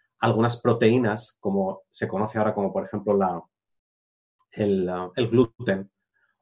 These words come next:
o, por ejemplo, eh, dejan pasar también muchas veces las proteínas lácticas de la leche de vaca en su totalidad, y esto va a parar a la sangre, y esto el cuerpo lo interpreta como que es algo anómalo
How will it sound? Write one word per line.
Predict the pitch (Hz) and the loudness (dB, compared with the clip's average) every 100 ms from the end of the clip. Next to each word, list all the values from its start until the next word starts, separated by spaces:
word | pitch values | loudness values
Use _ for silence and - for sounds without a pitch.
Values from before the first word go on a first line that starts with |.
| _ - | _ 6
o, | 135 | 6
por | 127 113 | 6 4
ejemplo, | 113 123 120 120 120 - _ _ - | 2 2 4 2 2 -4 _ _ -2
eh, | 117 107 104 98 | 2 4 2 2
dejan | 117 117 117 | 0 0 -2
pasar | 117 120 | -4 -4
también | 117 110 113 113 | -2 0 0 0
muchas | 123 120 104 | -2 -2 -2
veces | 110 110 - - | -4 -6 -10 -4
las | 117 113 | -2 -2
proteínas | - 110 113 113 117 - | -2 -2 0 0 0 0
lácticas | 110 107 - 110 113 117 - _ _ _ _ _ | 0 -2 -4 -4 -4 -4 -8 _ _ _ _ _
de | 107 | 0
la | 101 | 2
leche | 101 - 113 | 0 0 0
de | |
vaca | 107 107 117 120 | 2 2 0 -2
en | 123 113 | -4 -4
su | 131 | -2
totalidad, | 120 110 101 101 123 135 151 - _ _ | -2 0 0 0 0 -2 -4 -16 _ _
y | 131 | -2
esto | 139 - | 0 2
va | 160 | 2
a | 147 | 4
parar | 147 139 | 4 4
a | 135 | 4
la | 131 | 2
sangre, | 123 165 175 143 156 214 _ _ _ _ _ | 2 0 0 0 -4 -6 _ _ _ _ _
y | 156 165 | 4 6
esto | 175 - 175 | 6 4 4
el | 165 | 4
cuerpo | 156 151 165 | 0 0 0
lo | 156 143 | 2 4
interpreta | 139 131 123 127 143 143 143 160 | 4 2 0 0 0 0 -4 -4
como | - 123 123 | 0 2 2
que | 127 123 | 2 0
es | 120 | 2
algo | 131 131 127 135 - _ - | 2 2 2 -2 -6 _ 0
anómalo | 120 143 135 131 170 - | 2 6 6 4 2 -4